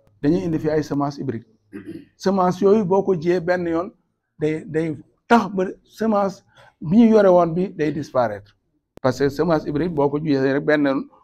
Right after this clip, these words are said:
boo, bu, bu liyee rek dootoo amati beneen jiw. Te, euh, yéen ñi nekkoon fii di béy, di lii, ñoom bu ñëwee dañ leen di employé, nekk,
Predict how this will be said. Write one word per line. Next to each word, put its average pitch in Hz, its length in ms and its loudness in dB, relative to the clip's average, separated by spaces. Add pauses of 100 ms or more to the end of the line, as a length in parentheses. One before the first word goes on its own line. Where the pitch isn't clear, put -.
boo, 147 260 2 (380)
bu, 151 260 -12
bu 151 120 -6
liyee 147 260 2
rek 139 120 0
dootoo 143 220 -2
amati 135 260 -6
beneen 131 260 -4
jiw. 107 160 -10 (880)
Te, 208 400 2
euh, 170 460 -2
yéen 226 260 6
ñi 208 200 2
nekkoon 190 420 2
fii 196 140 -2
di 180 100 0
béy, 165 440 6 (380)
di 180 100 2
lii, 190 380 2 (280)
ñoom 214 420 6
bu 233 100 0
ñëwee 233 360 6
dañ 214 200 -4
leen 214 180 -2
di - 160 -6
employé, 220 460 4
nekk, 220 300 -6